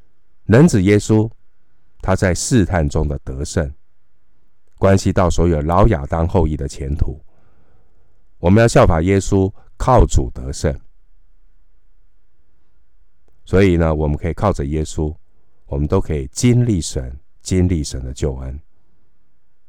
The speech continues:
路加福音借着耶稣的这份家谱，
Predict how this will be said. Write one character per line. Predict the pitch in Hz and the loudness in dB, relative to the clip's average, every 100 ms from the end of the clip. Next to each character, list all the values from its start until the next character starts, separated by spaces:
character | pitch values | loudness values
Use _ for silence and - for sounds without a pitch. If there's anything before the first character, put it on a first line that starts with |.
| - - - - - - - - - - - - - - | -20 -20 -20 -20 -20 -20 -20 -20 -20 -20 -20 -20 -14 0
路 | 113 | 2
加 | 110 104 | 4 4
福 | 87 | 2
音 | 87 90 98 - | 2 2 0 -4
借 | - 90 | -2 -2
着 | 82 76 71 - - - - | 0 -2 -4 -10 -20 -20 -4
耶 | 104 107 | 0 2
稣 | - 95 | 2 0
的 | 76 | -2
这 | - | -2
份 | 78 76 | -2 -2
家 | 80 78 | -4 -4
谱， | - 67 | -4 -6